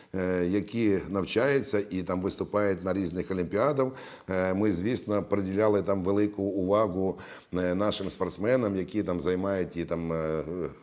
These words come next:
ну, міста, призові міста на чемпіонатах Європи, на чемпіонатах міра. Ну, ми розуміємо, що, е, не всі можуть бути чемпіонами Європи, міра. Е, також, е, ми,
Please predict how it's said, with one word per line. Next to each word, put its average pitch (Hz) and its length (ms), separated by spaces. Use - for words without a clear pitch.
ну, 87 240
міста, 87 460
призові 90 340
міста 90 280
на 87 100
чемпіонатах 85 540
Європи, 98 440
на 92 60
чемпіонатах 90 520
міра. 117 380
Ну, 95 380
ми 104 340
розуміємо, 101 540
що, 98 260
е, 92 280
не 104 120
всі 110 240
можуть 90 280
бути 90 160
чемпіонами 90 640
Європи, 101 460
міра. 101 520
Е, 87 340
також, 110 540
е, 87 520
ми, 95 340